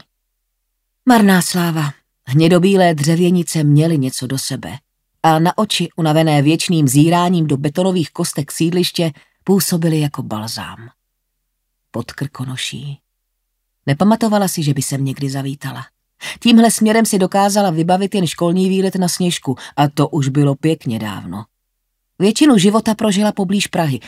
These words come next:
Slaný, Kladno, pak Roudnice. Na prázdniny jezdívala k babičce na Šumavu, ale po její smrti rodiče domek prodali. Táta nebyl chalupářský typ, raději cestoval.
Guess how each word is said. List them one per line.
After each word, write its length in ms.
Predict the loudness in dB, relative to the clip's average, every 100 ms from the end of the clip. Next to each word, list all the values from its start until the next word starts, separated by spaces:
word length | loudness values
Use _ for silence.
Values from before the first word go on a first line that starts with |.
| -14
Slaný, 480 | -4 0 2 0 -4
Kladno, 520 | -4 -2 0 -2 -4
pak 180 | -10 -14
Roudnice. 640 | -8 -4 -4 -6 -6 -10 -12 -18 _ _ -16 -8 -2
Na 100 | 0
prázdniny 540 | 2 2 2 2 2
jezdívala 460 | 2 2 4 4 2
k 60 |
babičce 440 | 0 0 -2 -2 -2
na 100 | 0
Šumavu, 460 | 0 -2 -2 -6 -12 _ _ _ _
ale 280 | 0 2 2
po 140 | 4
její 240 | 4 6 4
smrti 380 | 2 -2 0 -2
rodiče 340 | 0 -2 -2
domek 280 | -4 -4 -6
prodali. 420 | -6 -4 -4 -8 -14 _ _
Táta 320 | 2 4 4
nebyl 380 | 2 2 2 -2
chalupářský 720 | -2 -4 -4 -6 -8 -10 -10
typ, 240 | -10 -12 -12 _ _ 0
raději 300 | 2 2 -2
cestoval. 600 | -4 -6 -6 -6 -8